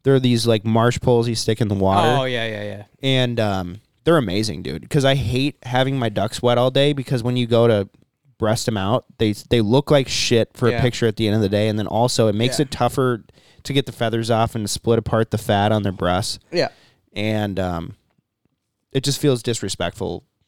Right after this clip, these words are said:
Speaker 1: leaving 'em
Speaker 2: Right.
Speaker 1: laying in water and shit too. So I just, I love the straps.
Speaker 2: Yeah. One thing I, I've learned too about, uh, quality of meat is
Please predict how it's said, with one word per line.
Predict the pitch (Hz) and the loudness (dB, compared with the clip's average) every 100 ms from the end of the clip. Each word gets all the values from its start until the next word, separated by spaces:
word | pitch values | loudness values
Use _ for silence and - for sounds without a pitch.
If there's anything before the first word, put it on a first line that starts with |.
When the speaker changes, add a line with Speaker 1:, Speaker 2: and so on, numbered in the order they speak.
| _ | _
Speaker 1:
leaving | 120 110 101 | -6 -6 -6
'em | 92 87 98 _ _ | -8 -10 -14 _ _
Speaker 2:
Right. | 107 101 | -2 -2
Speaker 1:
laying | 95 | -2
in | 95 92 | -4 -4
water | 78 82 90 | -4 -4 -4
and | 90 101 | -8 -6
shit | 95 76 | -6 -6
too. | - 82 | -6 -6
So | 82 101 | -4 -4
I | |
just, | 117 117 - - _ _ _ _ _ | -4 -4 -6 -10 _ _ _ _ _
I | 123 | 0
love | 127 135 | 2 2
the | 127 | -2
straps. | - 92 69 - - _ | -4 -4 -6 -12 -18 _
Speaker 2:
Yeah. | 135 117 - | -8 -8 -10
One | 135 165 | -4 -2
thing | 170 147 | 0 0
I, | 143 - | 0 0
I've | 139 117 _ _ _ | -4 -6 _ _ _
learned | 135 139 127 | -6 -4 -4
too | 139 131 | -2 -2
about, | 120 113 - 110 | 0 -4 -6 -10
uh, | 113 98 98 98 95 - _ _ | -8 -8 -10 -12 -14 -18 _ _
quality | - 120 123 120 | -4 -2 0 -2
of | 113 98 | -6 -6
meat | 117 147 165 - | -4 -4 -6 -12
is | - 127 110 - | -10 -8 -8 -12